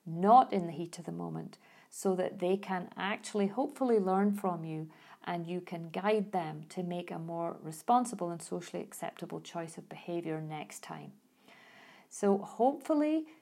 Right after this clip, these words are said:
you will be able to encourage your children to express themselves better.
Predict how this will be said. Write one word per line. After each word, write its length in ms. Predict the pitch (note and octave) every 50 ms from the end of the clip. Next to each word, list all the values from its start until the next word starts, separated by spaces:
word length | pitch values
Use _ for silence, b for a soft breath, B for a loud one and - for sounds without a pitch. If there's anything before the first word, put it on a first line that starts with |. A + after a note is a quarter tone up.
| B B
you 400 | - F3+ F#3 G3 G#3 G#3 A3 A3
will 160 | G3+ G3 G#3 G3+
be 160 | G3+ G3 G3
able 160 | F#3 F#3 G3
to 200 | G3 - - -
encourage 600 | - F3+ F3 - - - G3+ G3 F#3+ F3+ E3 F3
your 340 | F3+ F#3 G3+ A3+ A#3+ C4 C4
children 720 | C4 - - B3 A#3 A3 G#3 G3+ F#3+ F3+ F#3+ A3 C4 B3 -
to 420 | - - - G3+ F#3+ F#3 F3+ - - -
express 580 | - F3+ - - - - - G3 F#3+ G#3 G3+ -
themselves 540 | - G#3 G3+ G3+ - - F#3 F3 E3 E3 -
better. 500 | - - D#3 D3 - - - E3+ G3